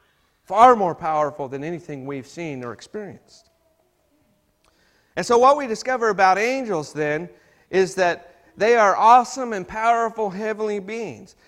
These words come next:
but they serve God and God alone, and they carry out His will and they communicate His message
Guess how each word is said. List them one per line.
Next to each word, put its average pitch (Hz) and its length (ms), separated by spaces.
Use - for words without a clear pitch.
but 190 140
they 202 120
serve 226 420
God 240 380
and 185 160
God 208 260
alone, 214 540
and 190 120
they 196 120
carry 226 400
out 190 220
His 233 340
will 165 320
and 185 140
they 185 60
communicate 202 640
His 226 340
message 160 600